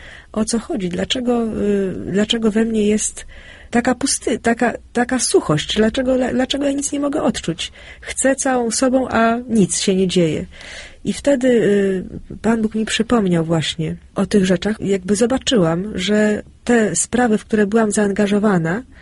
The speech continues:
między innymi to już była wtedy też i homeopatia, oddzielają mnie od takiego życia Bożego. Taka, mm, bliskość, y, z Panem, prawda, y, wzrosła wtedy.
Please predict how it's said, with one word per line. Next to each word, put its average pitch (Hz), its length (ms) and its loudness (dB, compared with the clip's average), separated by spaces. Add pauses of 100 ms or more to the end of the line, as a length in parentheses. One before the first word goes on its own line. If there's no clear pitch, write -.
(260)
między 220 320 2
innymi 208 340 0
to 202 80 0
już 196 140 2
była 190 200 0
wtedy 180 280 -4
też 180 220 -2
i 185 40 -2
homeopatia, 185 840 -4 (720)
oddzielają 240 720 2
mnie 214 580 0
od - 400 -4
takiego 220 420 2
życia 226 340 2
Bożego. 208 540 0 (120)
Taka, 208 540 0 (300)
mm, 180 400 0
bliskość, 196 760 -2
y, 170 340 2
z - 120 -2
Panem, 165 440 0
prawda, 170 540 -2 (760)
y, 196 240 2
wzrosła 190 520 0
wtedy. 160 460 -8